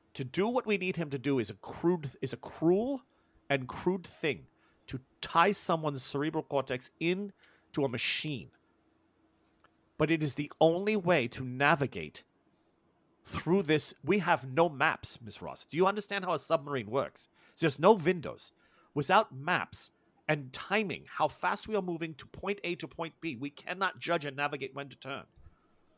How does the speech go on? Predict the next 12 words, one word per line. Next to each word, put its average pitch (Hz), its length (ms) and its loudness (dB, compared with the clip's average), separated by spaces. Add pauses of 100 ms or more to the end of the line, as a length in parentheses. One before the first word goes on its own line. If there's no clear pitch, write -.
(2000)
In 151 140 0
order 196 260 8
to 180 80 0
get 202 200 6
there 175 100 6
before 151 300 2
the 151 80 -2
alignment, 143 400 -2
we 135 100 -4
must 131 340 -2
make 151 200 -4
haste. - 420 -12